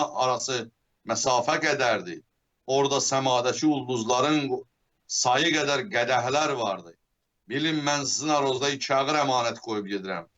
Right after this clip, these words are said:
Böyük əmanət Qur'an, kiçik əmanət itrətim olan əhl-i beytimdir. Onlar Allahın ipidirlər ki, sizinlə Allah Əzzə və Cəllə arasında, e, o iplər uzanıbdır. Onlardan yapışdığınız müddətcə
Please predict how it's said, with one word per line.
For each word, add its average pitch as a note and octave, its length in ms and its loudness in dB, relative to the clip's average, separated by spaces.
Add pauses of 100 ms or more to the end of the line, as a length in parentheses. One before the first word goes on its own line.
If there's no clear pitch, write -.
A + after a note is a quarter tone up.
(340)
Böyük C#3+ 300 2
əmanət C3 500 2
Qur'an, C3+ 580 -2
kiçik - 340 -2
əmanət C3 480 0
itrətim B2+ 440 0
olan C#3 240 4
əhl-i A#2+ 280 0
beytimdir. A2 640 -4 (440)
Onlar C#3 320 4
Allahın B2+ 640 2
ipidirlər C#3+ 640 0
ki, A#2 200 -8 (420)
sizinlə B2 600 -2
Allah A2+ 520 0
Əzzə G#2 280 -4
və A2+ 140 0
Cəllə C3 340 2
arasında, G#2 540 0 (880)
e, G2+ 100 -6 (640)
o A#2+ 160 0
iplər B2 500 0
uzanıbdır. A2+ 720 0 (440)
Onlardan C3+ 540 2
yapışdığınız D3+ 800 -2
müddətcə D3 640 -2